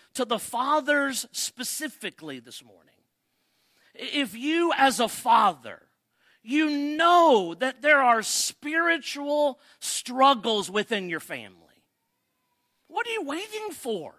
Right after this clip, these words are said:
to do something about that? If you know that as a family there are struggles spiritually, maybe it's your own struggles, maybe it is your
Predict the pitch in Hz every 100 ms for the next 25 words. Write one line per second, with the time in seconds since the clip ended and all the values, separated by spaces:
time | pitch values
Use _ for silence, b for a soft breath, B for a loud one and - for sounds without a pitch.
0 | _ _ _ _ - 262 190 302 294 277
1 | 262 233 202 170 151 127 - 110 82 78
2 | _ _ _ _ _ _ _ _ _ _
3 | _ - 330 330 262 339 330 302 302 339
4 | 294 208 233 247 277 262 247 - 285 320
5 | 294 202 156 131 B - 302 285 233 -
6 | - 294 277 311 247 240 247 214 - -
7 | 262 233 190 202 185 165 B B 262 311
8 | 294 254 285 277 262 311 302 - 233 202
9 | 180 170 202 247 285 269 262 262 277